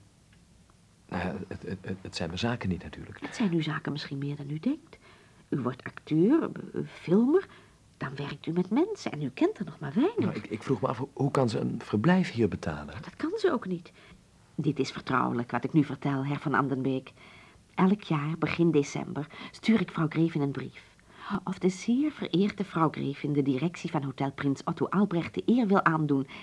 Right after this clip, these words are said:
Speaker 2: tijdens haar verblijf in de hoofdstad dit hotel te frequenteren.
Speaker 1: Ehm, maar er valt toch niks meer te verblijven voor haar in de hoofdstad?
Speaker 2: Nee, dat weten mijn man en ik. En er is ook maar één antwoord mogelijk, want niemand bekommert zich meer om haar. Dus ze komt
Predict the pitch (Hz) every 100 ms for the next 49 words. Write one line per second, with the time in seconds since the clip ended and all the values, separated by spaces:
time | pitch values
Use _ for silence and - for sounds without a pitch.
0 | - - 214 208 196 175 170 147 151 156
1 | 143 139 113 - - 131 - - - 156
2 | 202 - 202 - - - 131 131 131 -
3 | - - - - - 104 107 - - -
4 | - 98 - 156 170 95 90 - 80 -
5 | 92 76 73 - 135 110 82 107 147 98
6 | 82 - 175 220 - 131 135 143 156 -
7 | 131 139 165 160 160 147 139 131 - -
8 | - - - _ - 160 160 160 165 -
9 | 185 247 311 359 330 254 - 160 156 -
10 | - _ - - 120 147 127 139 131 147
11 | 160 170 160 170 143 147 151 156 - -
12 | _ _ _ _ - 147 123 - - 262
13 | 269 277